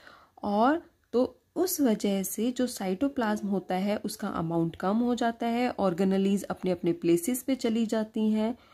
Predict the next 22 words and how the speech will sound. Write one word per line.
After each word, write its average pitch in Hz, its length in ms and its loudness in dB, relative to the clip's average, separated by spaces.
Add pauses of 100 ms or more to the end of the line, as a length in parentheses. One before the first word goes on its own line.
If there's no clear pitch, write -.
(220)
और 208 240 0
स्पर्म 208 400 -2
की 240 260 -6
एक - 160 -8
पर्टिकुलर 220 540 -2
शेप 196 420 -2
बन 156 160 2
जाती 151 380 -8
है। 151 180 -8 (540)
जो 254 200 2
ये 392 140 2
पर्टिकुलर 311 560 2
शेप 262 400 -2
बनती 185 440 0
है 196 220 0
स्पर्म 180 440 -2
की, 233 320 0
वो 285 300 2
इसलिए 254 360 -2
बनती 190 400 -2
है 247 220 0
ताकि 285 600 -4